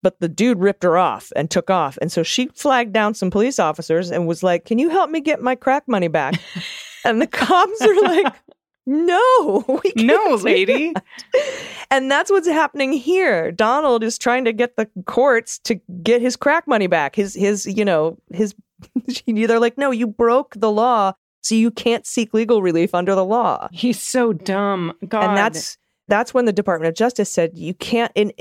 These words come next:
Speaker 1: inequitable behavior cannot lead to equitable relief." And I thought, like, "Dude, that's fucking the sickest quote ever." So anyway, Judge Cannon asked the question.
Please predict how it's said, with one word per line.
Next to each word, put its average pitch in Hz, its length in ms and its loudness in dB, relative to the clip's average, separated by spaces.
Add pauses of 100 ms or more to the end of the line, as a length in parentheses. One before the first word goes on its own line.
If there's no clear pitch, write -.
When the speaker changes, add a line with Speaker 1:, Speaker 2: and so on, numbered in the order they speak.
(200)
Speaker 1:
inequitable 220 640 0
behavior 185 840 0
cannot 208 520 -2
lead 160 260 -2
to 196 160 -2
equitable 165 440 -2
relief." 214 520 -2
And 165 120 -2
I 165 100 0
thought, 170 300 -4
like, 160 180 -6
"Dude, 196 200 -2
that's 208 200 -2
fucking 165 360 -6
the 120 80 -8
sickest - 420 -8
quote 127 340 -4
ever." 123 300 -10 (880)
So 226 160 0
anyway, 175 380 0 (480)
Judge 202 300 0
Cannon 185 320 0
asked 156 280 -4
the 165 60 -4
question. 135 580 -4